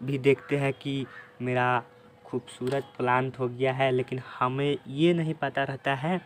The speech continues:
कि ये एक जो बीज से तैयार किया हुआ है, उसमें से जो डालियाँ है निकला हुआ है, इसीलिए ग्राफ्टेड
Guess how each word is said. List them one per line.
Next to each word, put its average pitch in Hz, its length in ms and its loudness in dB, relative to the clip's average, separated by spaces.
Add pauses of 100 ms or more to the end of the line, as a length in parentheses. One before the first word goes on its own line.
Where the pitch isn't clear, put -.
(500)
कि 147 160 0
ये 143 280 2 (1120)
एक 135 240 0 (380)
जो 131 200 2 (340)
बीज 131 160 0
से - 180 0
तैयार 127 400 4
किया 131 320 0
हुआ 131 300 4
है, 127 260 -2
उसमें - 420 -8
से 127 180 -2
जो 131 200 0 (320)
डालियाँ 120 540 2
है 131 140 0
निकला 127 360 0
हुआ 127 220 0
है, 135 180 -4 (920)
इसीलिए 143 540 0 (420)
ग्राफ्टेड 120 560 2